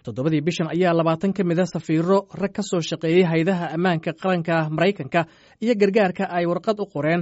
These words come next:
xogayaha arrimaha dibadda ee Maraykanka Mark Pompeo iyo xogayaha lacagta ee Maraykanka Steven Mnuchin iyo madaxa hay'adda gargaarka ee Maraykanka U S aid Mark Green, iyagoo ku booriyey in Maraykanku uu diido hindisaha Kenya ay geysay Qaramada Midoobay.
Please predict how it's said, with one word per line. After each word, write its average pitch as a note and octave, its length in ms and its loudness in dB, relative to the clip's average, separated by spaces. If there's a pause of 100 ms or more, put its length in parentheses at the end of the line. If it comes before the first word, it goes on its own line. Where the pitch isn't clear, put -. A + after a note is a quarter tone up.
(100)
xogayaha F#3 500 2
arrimaha F3+ 300 0
dibadda E3+ 360 -2
ee E3+ 40 2
Maraykanka E3+ 500 0
Mark F3+ 220 0
Pompeo E3+ 400 2 (420)
iyo C#3 180 0
xogayaha F3 480 2
lacagta F3+ 420 -2
ee E3+ 140 -4
Maraykanka F3 560 0
Steven F3 400 -2
Mnuchin E3+ 420 -2 (280)
iyo F#3+ 200 4
madaxa G#3+ 380 2 (160)
hay'adda F#3 440 0
gargaarka E3+ 520 0
ee F3 100 -2
Maraykanka F3 460 -2
U F#3 180 2
S E3 200 0
aid E3+ 200 0 (200)
Mark F#3+ 260 -2
Green, F3 300 -2 (400)
iyagoo E3+ 380 0
ku A3+ 160 -4
booriyey E3+ 480 2 (240)
in G3+ 200 0
Maraykanku F#3 600 0
uu E3 200 -2
diido D#3 540 -2
hindisaha F3 480 -2
Kenya F3 460 0
ay D#3+ 140 -2
geysay D3+ 440 -2
Qaramada E3 400 -2
Midoobay. D3 360 -2